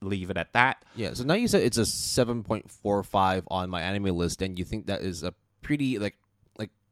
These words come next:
Speaker 2: pretty bang-on score. So, like,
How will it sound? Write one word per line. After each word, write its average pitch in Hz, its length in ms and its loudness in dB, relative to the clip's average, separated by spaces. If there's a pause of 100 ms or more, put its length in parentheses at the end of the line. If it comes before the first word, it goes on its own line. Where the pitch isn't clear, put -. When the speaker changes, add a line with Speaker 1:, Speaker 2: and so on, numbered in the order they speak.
(160)
Speaker 2:
pretty 156 180 4
bang-on 101 600 2
score. 87 640 0
So, 92 520 2
like, 117 180 -8